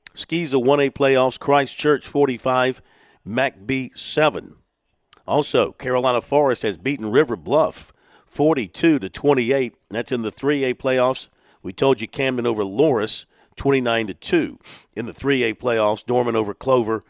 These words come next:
thirty-seven to seven. Lawrence Manning top Cardinal Newman, twenty-eight fourteen in the Skeeza playoff action. Beaufort over Orangeburg Wilkinson, fifty-two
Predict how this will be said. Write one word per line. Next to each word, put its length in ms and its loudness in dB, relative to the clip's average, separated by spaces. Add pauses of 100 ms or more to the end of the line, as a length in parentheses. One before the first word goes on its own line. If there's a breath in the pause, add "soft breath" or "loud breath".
(200 soft breath)
thirty-seven 840 -2 (100)
to 140 -8
seven. 480 -2 (400 soft breath)
Lawrence 380 0
Manning 320 -2
top 300 -2
Cardinal 340 0
Newman, 400 0 (280)
twenty-eight 600 -2
fourteen 760 -4 (380)
in 280 -4
the 80 -4
Skeeza 440 -6
playoff 380 -2
action. 360 -6
Beaufort 480 -4 (320 soft breath)
over 240 -2
Orangeburg 480 0
Wilkinson, 680 -2 (400 soft breath)
fifty-two 880 -2